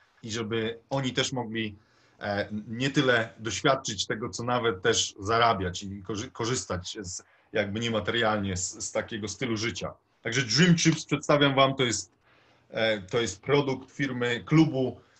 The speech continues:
World Ventures. Dream Trips to jest właśnie klub lepszego stylu życia, e, który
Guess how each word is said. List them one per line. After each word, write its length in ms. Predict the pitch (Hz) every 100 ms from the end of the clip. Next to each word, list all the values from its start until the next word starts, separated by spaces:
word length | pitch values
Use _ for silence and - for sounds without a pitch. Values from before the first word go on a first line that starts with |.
| -
World 340 | 120 151 120
Ventures. 500 | 107 143 139 139 107
Dream 220 | 98 151
Trips 260 | 151 - -
to 120 | 127
jest 180 | 120 98
właśnie 520 | 123 117 127 120 110 85 -
klub 360 | 139 135 -
lepszego 360 | 120 - 139 117
stylu 300 | - 131 104
życia, 500 | 98 139 143 120 113 - _ _ _ _ _ -
e, 220 | 104 101
który 540 | 92 - 131 127 123